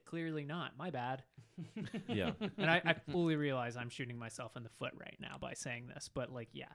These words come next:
Speaker 1: it's just like, yeah, I don't know. So,
Speaker 2: Yeah,
Speaker 1: moving
Speaker 2: lis-, listen to this show on Overcast. <laughs>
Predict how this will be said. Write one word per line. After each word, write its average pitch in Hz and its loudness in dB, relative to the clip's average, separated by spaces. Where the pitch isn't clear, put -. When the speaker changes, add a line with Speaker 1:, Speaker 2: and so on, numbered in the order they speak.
Speaker 1:
it's 131 -4
just - -6
like, 127 -12
yeah, - -16
I 131 -6
don't 113 -10
know. 113 -12
So, 165 0
Speaker 2:
Yeah, 117 4
Speaker 1:
moving 131 6
Speaker 2:
lis-, 127 2
listen 131 4
to 135 6
this 113 6
show 92 6
on 87 4
Overcast. - 0
<laughs> - 6